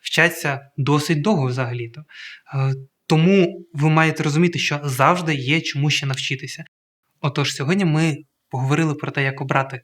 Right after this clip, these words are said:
розмір вашого кадру, як поставити вашу камеру, на якій висоті, під яким кутом, як поєднувати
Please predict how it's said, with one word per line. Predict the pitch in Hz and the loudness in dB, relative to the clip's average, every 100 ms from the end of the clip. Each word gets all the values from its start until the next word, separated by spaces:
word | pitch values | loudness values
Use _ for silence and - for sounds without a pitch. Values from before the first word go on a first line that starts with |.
| - | -4
розмір | 139 139 135 | -2 0 -2
вашого | 135 131 131 127 | -2 -4 -6 -12
кадру, | - 123 123 147 - - - | -10 -10 -10 -12 -16 -20 -10
як | 131 143 175 - - - _ _ _ _ | -2 2 2 0 -14 -20 _ _ _ _
поставити | 135 - 143 139 135 | -6 -2 -2 -2 -4
вашу | 135 - | -4 -6
камеру, | - 131 127 123 | -2 -2 -2 -4
на | 127 | -4
якій | 131 185 | -2 -4
висоті, | 170 - 131 - 123 - - _ _ | -4 -8 -12 -10 -14 -14 -20 _ _
під | 127 | -2
яким | 143 143 180 | 0 0 -2
кутом, | 170 - 127 117 - - - | -2 -8 -8 -8 -16 -20 -2
як | 147 185 - | 0 0 0
поєднувати | 151 170 165 151 147 | 2 2 2 0 -2